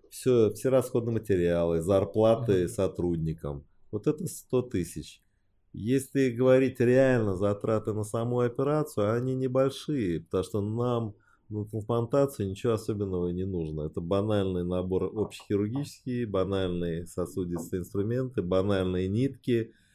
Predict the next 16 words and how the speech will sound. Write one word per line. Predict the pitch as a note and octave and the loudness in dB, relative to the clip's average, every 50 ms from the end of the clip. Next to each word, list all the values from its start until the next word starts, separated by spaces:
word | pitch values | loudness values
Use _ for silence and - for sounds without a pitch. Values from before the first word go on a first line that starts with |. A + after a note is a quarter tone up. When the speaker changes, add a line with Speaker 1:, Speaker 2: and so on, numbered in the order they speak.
| _ _ _ _ | _ _ _ _
Speaker 1:
банальные | - - C3 - G#2+ G#2+ G#2 G#2 G2 G2 F#2+ F#2 | 2 4 4 6 6 6 6 4 4 4 0 2
бинокуляры. | F#2 G2 F#2+ G2 F#2 - - G#2 G2+ G#2 A#2 B2+ C3+ C#3 C3+ C3+ C3 C3 B2+ G2 F#2+ | 2 2 2 0 -2 0 2 4 4 6 6 6 6 4 4 4 4 2 0 -2 -6
Speaker 2:
Мгм. | - - G2+ G#2 - _ _ _ - | -10 -14 -16 -18 -20 _ _ _ -8
Speaker 1:
И | - F#2+ F#2+ F#2+ G2 G2 G2 G2+ G#2 | -4 -2 0 2 2 4 4 4 4
единственное, | G#2 A2 C3 C#3 C3+ - - A2+ G#2 | 4 4 2 2 2 2 2 2 2
что | G#2+ - - G#2+ | 2 0 -2 -4
стоит, | - - - A#2+ A2+ A2 A2 A2 G#2+ G#2+ G#2+ - - _ _ _ _ _ | -4 -2 2 4 6 8 8 8 6 4 0 -10 -20 _ _ _ _ _
э, | - - - - - G2 F#2+ F#2 | -18 -16 -12 -10 -8 -6 -4 -2
я | F#2 G2 G2+ G2 | 0 2 2 2
знаю, | F#2+ G#2+ A2 G2+ G2 F#2+ F#2+ F#2 | 2 2 2 2 2 2 2 2
допустим, | F2 F#2+ F#2+ F#2 - F#2+ - - F#2+ F#2+ | 2 2 0 0 0 -6 -6 -6 -4 -2
мы | F#2+ G2 F#2+ F#2+ | 0 0 0 0
использовали, | F2+ - - - G#2 F#2+ F#2 F2+ F#2+ F#2 F2+ F2+ F2+ F2+ F2 F2 E2+ E2 - _ _ _ _ _ _ | -2 -2 0 2 2 2 4 4 2 4 4 4 4 6 6 4 4 2 -4 _ _ _ _ _ _
допустим, | - D#2 F2 F2 - F#2+ F#2 - - F#2 F2+ | -8 -4 -4 -4 -2 -4 -6 -6 -4 -4 -4
не, | F#2 F#2+ F#2+ F#2+ F#2+ F#2+ F#2+ F#2+ F#2 F#2 F2+ E2+ - | -2 -2 -2 -2 0 0 0 0 -2 -2 -2 -4 -6
э, | - - D#2+ E2 F2 E2+ E2+ E2+ E2+ E2+ E2 E2 E2 E2 D#2+ D2+ D2+ B1+ | -8 -10 -8 -6 -4 -2 -2 0 0 0 2 2 0 0 0 -2 -2 -4